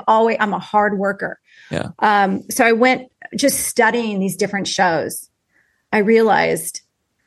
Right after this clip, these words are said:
Speaker 1: when somebody on a housewife show makes an ass of themselves and does things, like, me as a viewer, I don't take it personally. And I don't like, "Oh my God, what a horrible person they are." So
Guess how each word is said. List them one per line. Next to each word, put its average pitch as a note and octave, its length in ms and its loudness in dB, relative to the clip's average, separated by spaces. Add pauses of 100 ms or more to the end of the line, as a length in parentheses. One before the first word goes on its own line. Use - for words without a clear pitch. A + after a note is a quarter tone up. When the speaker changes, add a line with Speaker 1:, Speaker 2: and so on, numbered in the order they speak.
(340)
Speaker 1:
when B3+ 140 0
somebody G#4+ 360 4
on F4 120 2
a C#4 40 2
housewife A3+ 340 0
show A3+ 200 -2
makes G3 180 -2
an - 120 -8
ass F#3 220 -2
of G#3+ 80 -2
themselves G3 380 -4
and F3 100 -2
does F3+ 200 0
things, G3+ 440 -4
like, G3 340 -2 (680)
me D4+ 480 2
as A3 280 0
a A3+ 40 0
viewer, A3 240 -2 (680)
I A3 100 2
don't F4 200 0 (100)
take C#4 180 0
it - 100 -6
personally. D4+ 680 -2
And A3+ 120 0
I B3+ 120 4
don't C4+ 240 2
like, A3 180 -2
"Oh A#3+ 160 2
my F#3 180 -2
God, F#4 380 0
what - 80 2
a - 60 0
horrible G4+ 340 2
person A3+ 280 -4
they G3+ 100 -2
are." F#3+ 180 2
So G3 320 -2